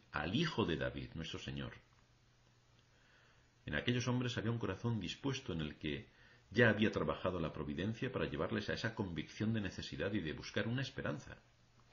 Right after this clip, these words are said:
No perdamos de vista toda la obra de la providencia, porque estos hombres no estaban allí por casualidad. Ellos tenían un sentido profundo de necesidad que les llevó a encontrar una esperanza en David. Y es así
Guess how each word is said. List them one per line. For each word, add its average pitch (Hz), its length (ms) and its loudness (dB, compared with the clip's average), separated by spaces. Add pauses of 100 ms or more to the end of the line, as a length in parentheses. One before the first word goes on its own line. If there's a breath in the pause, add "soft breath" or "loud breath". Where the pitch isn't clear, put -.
(520)
No 101 180 -2
perdamos 117 320 2
de 104 80 2
vista 120 280 0
toda 139 280 2
la 120 80 4
obra 139 200 2
de 120 80 2
la 98 120 2
providencia, 80 580 -4 (600 loud breath)
porque 90 220 0
estos 120 240 -2
hombres 113 280 0
no 110 60 0
estaban 98 320 0
allí 80 160 0
por - 160 -4
casualidad. 65 520 -4 (540)
Ellos 117 240 6
tenían 92 240 2
un 113 100 4
sentido 87 400 0
profundo 151 460 2
de 113 80 4
necesidad 73 560 -2 (580 loud breath)
que 85 80 0
les 78 160 0
llevó 80 180 2
a 101 40 4
encontrar 80 500 0
una 78 140 0
esperanza 107 540 0
en 90 100 -2
David. 65 280 -4 (1600 soft breath)
Y - 120 -2
es - 100 -2
así 131 340 -4